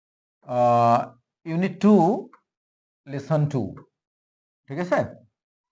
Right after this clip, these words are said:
এটাতে আমাদের যে কাজ করতে হবে সেটা হচ্ছে write the numbers,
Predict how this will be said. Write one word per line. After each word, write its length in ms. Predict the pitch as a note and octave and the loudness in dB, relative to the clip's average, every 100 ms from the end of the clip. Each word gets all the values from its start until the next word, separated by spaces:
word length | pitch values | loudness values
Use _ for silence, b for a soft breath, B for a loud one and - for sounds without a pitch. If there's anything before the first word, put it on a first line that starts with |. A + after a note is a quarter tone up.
| _ _ _ _ _ _ _ _ _ | _ _ _ _ _ _ _ _ _
এটাতে 300 | C#3+ F3 G3 | -2 2 6
আমাদের 260 | G3 G3+ G3+ | 6 6 6
যে 80 | G3+ | 8
কাজ 200 | F#3 - | 6 6
করতে 240 | E3+ - | 0 8
হবে 300 | E3+ B2+ E3+ | 8 10 6
সেটা 200 | F3+ E3 | 6 4
হচ্ছে 240 | F3 - D#3+ D#3 C#4 - _ _ _ _ _ - | 4 6 4 4 2 -12 _ _ _ _ _ -4
write 400 | C3 E3+ G3+ F#3+ | 4 6 6 4
the 100 | F#3 | 6
numbers, 560 | D3+ C#3+ C#3 D#3 A#3 | 6 8 10 10 8